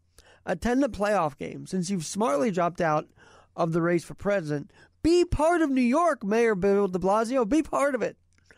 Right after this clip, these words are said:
Experience October in the Bronx with your fellow New Yorkers that you love to talk about all the time. Well, in October, for twenty-one of the last twenty-five postseasons,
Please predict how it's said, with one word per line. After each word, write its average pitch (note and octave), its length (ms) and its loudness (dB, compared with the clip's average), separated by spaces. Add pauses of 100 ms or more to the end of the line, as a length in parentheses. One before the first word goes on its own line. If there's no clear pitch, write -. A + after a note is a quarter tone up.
(240)
Experience D4+ 640 0
October B3+ 760 0 (220)
in E4 240 2
the C4 100 2
Bronx G#3+ 760 0 (460)
with D#4 220 0
your B3+ 160 2
fellow C4 460 2
New A#3 140 2
Yorkers A3+ 640 2 (180)
that G#3+ 140 0
you A3+ 120 2
love G#3+ 400 2
to G3+ 100 -12
talk B3+ 280 -2
about F#3 220 2
all A#3+ 140 2
the G3+ 80 -2
time. C4 420 -2 (2000)
Well, A3 140 2
in B3 220 0
October, G3 800 0 (960)
for G3 140 0
twenty-one C#4+ 540 2
of B3+ 40 2
the A#3 80 2
last G#3 300 0
twenty-five G#3+ 640 -2
postseasons, D3+ 880 -4